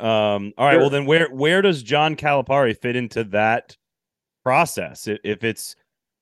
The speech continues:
Speaker 1: if we're at a crossroads with Mitch Barnhart and we're at a crossroads with what are we gonna be as a program,
Speaker 2: Yeah.
Speaker 1: Kentucky basketball with the talent that they have had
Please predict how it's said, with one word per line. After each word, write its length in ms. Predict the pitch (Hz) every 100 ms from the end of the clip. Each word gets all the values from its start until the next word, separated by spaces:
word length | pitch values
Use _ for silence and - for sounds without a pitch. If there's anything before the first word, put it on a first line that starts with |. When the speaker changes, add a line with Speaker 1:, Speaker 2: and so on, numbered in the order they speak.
| -
Speaker 1:
if 120 | 110
we're 100 | 131
at 60 | 139
a 40 |
crossroads 580 | - 151 160 160 147 127
with 120 | 110
Mitch 220 | 117 -
Barnhart 560 | 143 190 143 117 117 -
and 200 | 110 110
we're 100 | 113
at 80 | 113
a 40 |
crossroads 640 | - 135 143 - 139 131 113
with 160 | 107
what 160 | 107 135
are 40 |
we 100 | 135
gonna 160 | 127 117
be 140 | 123
as 100 | 117
a 40 | 104
program, 600 | 139 156 113 104 101 107 _ _ _ _ -
Speaker 2:
Yeah. 80 | 117
Speaker 1:
Kentucky 340 | 107 156 151
basketball 640 | 135 147 151 139 135 123 123
with 140 | 117
the 80 | -
talent 420 | 139 147 139 120
that 140 | 117
they 140 | 127 127
have 180 | 123 107
had 500 | 139 113 92 107